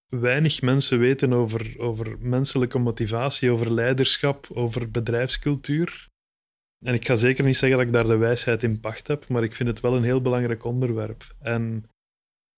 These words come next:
ik denk als, als één, als er twee zaken zijn die ik wil meegeven, dan is het enerzijds, ik wil, ik wil zorgen dat er overal waar ik gewerkt heb een betere cultuur is en een voorbeeldcultuur is tegenover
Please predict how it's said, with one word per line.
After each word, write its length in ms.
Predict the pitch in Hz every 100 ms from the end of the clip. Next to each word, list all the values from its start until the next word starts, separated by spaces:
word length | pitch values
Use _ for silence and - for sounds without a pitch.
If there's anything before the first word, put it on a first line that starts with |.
| _
ik 200 | - 123
denk 240 | 120 123 123
als, 200 | - -
als 340 | 117 - -
één, 480 | - 147 156 147 147 - _ _ _ _ _
als 140 | 120 127
er 120 | -
twee 260 | 123 131
zaken 340 | 135 143 147 143
zijn 200 | 139 139
die 100 | 135
ik 120 | -
wil 140 | 131
meegeven, 560 | 120 120 131 143 139 131
dan 120 | 120
is 100 | 117
het 200 | 117 -
enerzijds, 640 | 143 139 135 113 120 123 -
ik 100 | -
wil, 280 | 117 113 117
ik 160 | -
wil 140 | - 117
zorgen 280 | 123 131 123
dat 160 | 120
er 200 | 117 - -
overal 400 | 131 139 139 131
waar 160 | 127 123
ik 120 | -
gewerkt 440 | 123 113 127 123
heb 160 | 127 123
een 160 | 120 107
betere 400 | 120 131 127 -
cultuur 560 | 131 117 - 135 139
is 220 | 147 139
en 100 | 135
een 140 | 120 104
voorbeeldcultuur 880 | 113 131 127 123 - 131 120 139 131
is 140 | 127
tegenover 640 | - 117 117 113 120 -